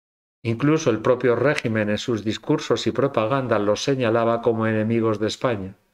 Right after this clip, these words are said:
y los vinculaba al comunismo y a la masonería. Es el famoso contubernio judeo-masónico comunista.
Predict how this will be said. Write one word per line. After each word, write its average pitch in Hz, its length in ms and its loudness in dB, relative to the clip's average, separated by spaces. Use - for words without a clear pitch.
y 135 80 0
los 123 180 2
vinculaba 131 540 2
al 123 120 0
comunismo 123 640 0
y 110 80 2
a 104 60 2
la 104 140 0
masonería. 101 760 -2
Es 107 140 -8
el 120 120 2
famoso 123 500 0
contubernio 117 720 0
judeo-masónico 113 1200 0
comunista. 110 720 -4